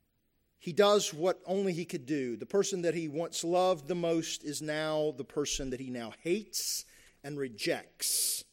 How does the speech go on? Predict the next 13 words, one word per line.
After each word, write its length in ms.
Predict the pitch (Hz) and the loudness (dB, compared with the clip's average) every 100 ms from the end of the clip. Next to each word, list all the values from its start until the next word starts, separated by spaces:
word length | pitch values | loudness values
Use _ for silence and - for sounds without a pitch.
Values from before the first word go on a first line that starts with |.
| _ | _
the 60 | 123 | -8
most. 600 | 123 123 107 - - - _ _ _ _ _ _ _ _ _ _ _ _ _ _ _ - - - | -6 -4 -6 -6 -8 -10 _ _ _ _ _ _ _ _ _ _ _ _ _ _ _ -20 -12 2
This 140 | 165 | 6
hatred, 440 | 208 202 220 196 | 8 8 10 10
as 180 | 160 175 | 10 6
we're 120 | 156 | 6
told 320 | 170 214 190 170 | 6 8 8 8
in 80 | |
verse 160 | 160 170 | 6 6
fifteen, 480 | 220 190 226 214 190 | 6 6 6 6 6
is 120 | 160 | 4
more 320 | 180 190 254 | 6 10 10
intense 800 | 220 156 - 302 240 202 - - | 8 6 4 8 8 6 2 -2